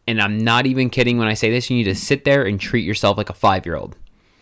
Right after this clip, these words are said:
You need to sit there and legitimately ask yourself why for everything until you come to the right conclusion. And I'm gonna break this down further as, as to what I mean.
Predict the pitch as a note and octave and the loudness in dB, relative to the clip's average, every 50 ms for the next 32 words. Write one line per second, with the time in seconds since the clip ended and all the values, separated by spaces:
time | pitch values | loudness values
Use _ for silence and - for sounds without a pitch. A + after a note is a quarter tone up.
0 | _ - - - - - - - - - - - A2+ A2 A2 A2 G2 - - C#3+ | _ -20 -20 -20 -20 -20 -20 -20 -20 -20 -10 -4 -2 0 2 0 0 0 0 -2
1 | C#3+ - D3 C#3+ D3 D3+ D#3 D3+ - - A2+ A2 G#2+ G#2 G#2 G2 - _ - - | 0 2 2 2 4 4 2 0 -2 -4 -4 -4 -4 -4 -4 -6 -8 _ -10 -4
2 | A#2 B2+ B2 A#2+ A2+ C3 C#3+ E3+ F3 F3 B2 A#2+ D3+ C#3+ - F2+ A2+ A#2 B2 - | -2 -2 -2 0 2 2 4 4 4 2 0 0 0 -2 -2 -2 -2 -2 -2 -2
3 | - A2+ G2 - - F#2 F2 F2+ - _ _ _ - G#2+ A2 G#2+ G#2 G#2+ F#2+ F#2+ | -2 -4 -2 0 2 2 2 0 -2 _ _ _ -2 2 4 4 4 4 2 -2
4 | G2 F2+ - - - - - - - - A#2+ A#2+ A#2 A#2+ A#2+ A2 G#2+ - G#2+ G#2+ | -4 -6 -8 -10 -10 -10 -12 -8 -4 0 0 0 2 2 0 0 0 -2 -2 0
5 | G#2+ G#2 F#2+ - A2+ G#2 G#2+ G#2+ G2+ - - A2+ A2+ A2+ G2+ A2+ G#2 G#2 G2 F#2 | 0 0 0 0 0 0 0 -2 -4 -2 -2 0 0 2 2 2 4 4 4 2
6 | F2+ F#2 - - A2 - - C3 B2+ G2 - - - - G2 B2 C3 C#3 D3+ D3+ | 0 0 -2 -6 -8 -6 -4 -4 -4 -4 -6 -8 -10 -6 -4 0 0 2 4 4
7 | C#3+ C#3 A2+ A#2 A2 G2 - G2 - - F#2+ F2 E2 - - F#2 D#2+ - E2+ E2 | 4 4 4 2 2 2 0 -4 -4 -4 -4 -6 -6 -6 -8 -8 -6 -6 -6 -6
8 | E2 F2 - - - - F#2 F2+ - - F2+ D#2+ C2+ C#2+ D#2+ G#2 G#2+ D#2 B1 - | -6 -6 -8 -8 -6 -4 -4 -4 -4 -6 -6 -6 -6 -6 -8 -10 -10 -12 -12 -14